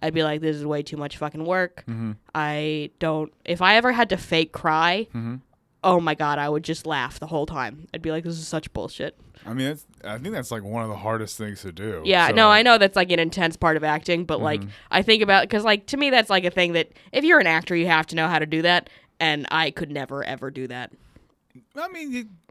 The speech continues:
Speaker 2: you, you learn.
Speaker 1: I think it
Speaker 2: You
Speaker 1: would be
Speaker 2: get
Speaker 1: fun to voice act, though, just because I would like to see a cartoon version of myself.
Speaker 2: That would be cool. I
Speaker 1: Right?
Speaker 2: would, I think, y-,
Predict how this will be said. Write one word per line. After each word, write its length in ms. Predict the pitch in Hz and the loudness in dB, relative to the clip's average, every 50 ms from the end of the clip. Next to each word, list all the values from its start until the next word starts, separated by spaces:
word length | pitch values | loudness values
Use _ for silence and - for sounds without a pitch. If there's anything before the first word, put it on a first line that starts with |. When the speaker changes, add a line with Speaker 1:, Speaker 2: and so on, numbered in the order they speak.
| _ _ _ _ - 131 | _ _ _ _ -20 -16
Speaker 2:
you, 240 | 131 131 135 135 127 | -12 -10 -10 -12 -12
you 240 | 123 120 120 127 123 | -14 -6 -4 -2 0
learn. 160 | 120 185 185 | 0 0 2
Speaker 1:
I 40 | 190 | 2
think 180 | 208 208 - | 2 2 2
it 20 | 240 | 2
Speaker 2:
You 60 | 233 | 2
Speaker 1:
would 100 | 247 233 | 2 2
be 60 | 208 | 0
Speaker 2:
get 100 | 202 - | -2 0
Speaker 1:
fun 180 | - 196 190 196 | 0 0 -2 -2
to 60 | 180 | -4
voice 320 | 165 - 156 165 165 170 - | -4 -2 -2 -2 0 0 0
act, 260 | 202 196 196 - - | 0 0 -2 -2 -2
though, 200 | 226 220 220 226 - - - _ | 0 0 0 0 -4 -10 -20 _
just 180 | - - 180 - | -8 -6 -4 -4
because 240 | 180 180 - 180 170 | -4 -4 -2 0 0
I 80 | 170 | 2
would 160 | 165 170 165 160 | 2 0 0 0
like 220 | 160 160 165 160 | -2 -2 -2 -2
to 100 | - 180 | -4 -6
see 200 | 170 - - 180 | -6 -4 -2 -2
a 60 | 170 165 | -2 -2
cartoon 600 | - - 170 151 151 - - 165 160 160 170 175 | -4 -4 -4 -4 -4 -6 -6 -4 -4 -4 -4 -2
version 400 | 175 180 180 190 185 190 185 175 | -2 0 0 0 -2 -4 -4 -4
of 220 | - 143 151 143 | -4 -4 -6 -6
myself. 580 | 151 143 139 139 - 107 98 - - - - - _ - - _ _ _ - - 101 101 | -6 -8 -8 -10 -10 -12 -14 -14 -16 -20 -20 -20 _ -20 -20 _ _ _ -20 -20 -10 -4
Speaker 2:
That 220 | 117 143 196 262 | -2 -2 -2 -2
would 120 | 247 202 | -2 -4
be 100 | 160 131 | -4 -6
cool. 380 | 107 - - 104 87 82 76 - - | -6 -6 -6 -6 -6 -6 -10 -8 -2
I 40 | 170 | 0
Speaker 1:
Right? 160 | 160 165 170 | 0 0 0
Speaker 2:
would, 160 | 131 117 104 - _ _ _ _ - | -2 -4 -10 -16 _ _ _ _ -6
I 100 | 123 135 | -6 -6
think, 300 | 127 156 160 147 131 _ _ _ | -4 -6 -8 -8 -10 _ _ _
y-, 60 | - | -16